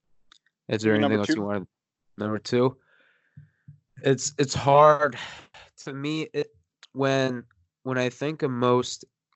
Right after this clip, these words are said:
Speaker 1: impactful, w-, one and two can go different ways. 'Cause if we're, if we're saying impactful, how can Tom Brady not be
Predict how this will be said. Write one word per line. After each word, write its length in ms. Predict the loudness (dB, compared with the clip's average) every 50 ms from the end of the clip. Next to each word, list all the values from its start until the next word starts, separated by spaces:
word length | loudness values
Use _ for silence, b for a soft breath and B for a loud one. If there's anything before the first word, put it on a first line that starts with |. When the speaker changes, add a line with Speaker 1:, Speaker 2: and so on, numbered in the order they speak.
| _ _ -10
Speaker 1:
impactful, 1040 | -8 -8 -8 -8 -10 -10 -8 -6 -4 -4 -4 -4 -8 _ _ -10 -8 -8 -8 -10 -12 _ _ _ _ _ _ _ _ _ _ _ _ _ _ _ _ _ _
w-, 220 | -6 -4 -4 -4 -4
one 260 | -2 0 2 2 2
and 180 | 2 -2 -4 -8
two 360 | -8 -6 -4 -4 -4 -4 -8
can 420 | -10 -8 -8 -6 -6 -8 -10 -14 -16 _ _ _ _ _ _ _ _ _ _ _ -12
go 300 | -6 -4 -4 -4 -4 -6
different 300 | -10 -10 -10 -10 -10 -8
ways. 200 | -10 -10 -10 -10
'Cause 160 | -8 -6 -6
if 120 | -4 0
we're, 220 | 2 2 2 2 0 -2
if 180 | -6 -4 0
we're 200 | 0 0 0 0 -4 -8
saying 440 | -12 -6 -4 -2 0 0 0 0 -2
impactful, 920 | -2 -2 -2 -2 -2 -6 -6 -8 -6 -6 -8 -10 -10 -8 -6 -4 -4 -6 -8 b b b b b b b b b b
how 600 | b -18 -16 -8 -2 0 2 4 4 4 4 2 0 -4
can 300 | -6 -4 -4 -4 -4 -8
Tom 500 | -10 -6 -2 0 0 0 0 -2 -2 -4
Brady 400 | -4 -2 -2 -2 -2 -2 -4 -6
not 220 | -4 -4 -4 -4 -4 -8 _
be 420 | -8 -6 -4 -2 -2 -4 -4 -6